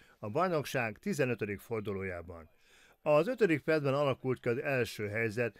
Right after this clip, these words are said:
Zeki elől Kádár tudott még tisztázni.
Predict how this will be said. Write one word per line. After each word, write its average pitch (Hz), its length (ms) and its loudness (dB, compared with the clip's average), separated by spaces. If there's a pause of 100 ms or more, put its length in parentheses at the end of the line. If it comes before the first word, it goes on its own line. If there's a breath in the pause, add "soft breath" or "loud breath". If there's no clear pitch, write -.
(160 loud breath)
Zeki 156 380 0
elől 147 300 4
Kádár 113 420 -2
tudott 117 340 -4
még 104 180 -6
tisztázni. 87 760 -12